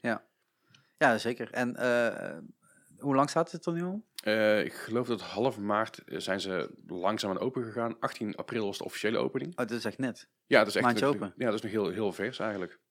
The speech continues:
Speaker 1: Dus, eh, dus mensen Ein-, eh, uit Eindhoven, regio Eindhoven, of je reist maar een stukje, kan ook.
Speaker 2: Ja, dat kan ook. We hebben hier genoeg mensen uit Tilburg ook en Breda en Den Bosch.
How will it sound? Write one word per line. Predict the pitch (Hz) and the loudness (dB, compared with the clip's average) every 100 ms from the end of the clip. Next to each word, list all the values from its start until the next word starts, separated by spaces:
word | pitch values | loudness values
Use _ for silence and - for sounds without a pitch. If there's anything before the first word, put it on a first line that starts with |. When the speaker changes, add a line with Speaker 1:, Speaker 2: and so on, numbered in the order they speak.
| _ _ _ _ - | _ _ _ _ -4
Speaker 1:
Dus, | 110 - | -2 2
eh, | 107 101 | 4 2
dus | 110 - | -2 0
mensen | 113 113 - 87 - - | 0 0 0 -4 -4 -10
Ein-, | - 123 - | 0 0 2
eh, | 120 117 110 | 2 2 2
uit | - 120 123 | 0 0 2
Eindhoven, | 120 117 117 120 117 | 2 4 6 6 6
regio | 117 127 123 | 4 6 4
Eindhoven, | 107 120 113 117 110 113 104 | 4 4 6 4 4 2 -2
of | 117 110 | -4 -4
je | - | 2
reist | 101 117 | 4 4
maar | 135 | 4
een | 123 | 0
stukje, | 135 - | 0 -2
kan | 123 107 | -2 0
ook. | 110 | 0
Speaker 2:
Ja, | 95 82 | 0 0
dat | 82 | -2
kan | 80 | -4
ook. | 82 - | -8 -8
We | - | -8
hebben | - 117 | 0 0
hier | 117 | 0
genoeg | 120 | -2
mensen | 113 110 | -2 -2
uit | 104 | -2
Tilburg | 110 104 101 | -2 0 0
ook | 98 98 | 2 0
en | 95 | -2
Breda | 92 92 92 92 | -2 2 4 4
en | 90 | 2
Den | 90 | -2
Bosch. | 87 87 - | -4 -4 -4